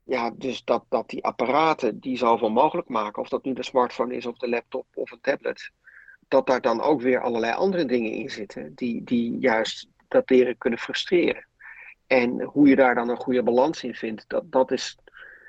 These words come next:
een, niet alleen dus een didactische, eh, instrumentele vraag. Hoe doe je dat op een goede manier? Daar heb ik weinig kaas van gegeten.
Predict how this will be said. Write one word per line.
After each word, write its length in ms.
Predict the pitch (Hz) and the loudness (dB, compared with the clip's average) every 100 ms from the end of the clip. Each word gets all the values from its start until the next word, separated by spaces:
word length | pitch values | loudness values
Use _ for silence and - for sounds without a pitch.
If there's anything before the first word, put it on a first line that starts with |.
| - | -20
een, 220 | - 120 - | -8 -6 -2
niet 200 | 135 131 | 0 4
alleen 260 | 127 117 110 | 6 6 4
dus 160 | 113 | 0
een 300 | 107 107 107 101 | -2 -6 -8 -4
didactische, 720 | 120 123 107 - 120 - 113 | 0 2 0 0 -4 -2 2
eh, 240 | 104 104 | 4 4
instrumentele 640 | 117 113 - 117 127 147 160 | 2 -6 -6 -2 2 4 2
vraag. 380 | - 107 101 | 2 2 2
Hoe 180 | - 135 | 0 -6
doe 180 | 123 135 | 0 2
je 80 | 151 | 2
dat 140 | 135 | 0
op 120 | 120 | -8
een 60 | - | -12
goede 240 | - 120 | -12 -12
manier? 400 | 113 113 120 139 - _ _ _ | -10 -8 -6 -8 -10 _ _ _
Daar 380 | - 127 123 123 | -2 2 4 4
heb 120 | 117 | 0
ik 100 | 123 | -4
weinig 300 | 120 110 104 | -2 -4 -4
kaas 260 | - 107 104 | -4 -6 -6
van 140 | 107 | -12
gegeten. 600 | - - 117 123 - - | -12 -10 -8 -8 -10 -14